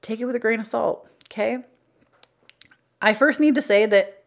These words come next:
I have been through this, and that's why I feel the way that I feel. I feel like I have to give you a little bit of context.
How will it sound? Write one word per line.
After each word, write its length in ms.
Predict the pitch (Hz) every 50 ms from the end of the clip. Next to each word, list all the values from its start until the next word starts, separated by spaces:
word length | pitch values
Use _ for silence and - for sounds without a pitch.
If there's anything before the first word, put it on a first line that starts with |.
| _ -
I 100 | 180 175
have 180 | 165 185 170
been 160 | 170 180 175 160
through 180 | 156 160 156
this, 400 | 147 - - 165 - - - - - -
and 140 | 185 175 180
that's 160 | 180 175 -
why 320 | 170 165 170 175 180 185
I 80 | 180 175
feel 240 | - 190 170 170 160
the 80 | 165
way 160 | 151 156 147
that 140 | 147 151 139
I 120 | - - -
feel. 480 | - - 175 151 - - - - - _ - - - - - - - - - - - - - - - _ _ _ _ _ - -
I 60 | 175
feel 120 | - 233
like 140 | 240 247 240
I 40 | 226
have 180 | 185 214 202
to 80 | - 202
give 160 | 170 196 202
you 120 | 208 208 185
a 60 | 165
little 180 | 160 180 185
bit 120 | 180 175 170
of 100 | 165 -
context. 640 | - - 160 165 156 - - - - - - -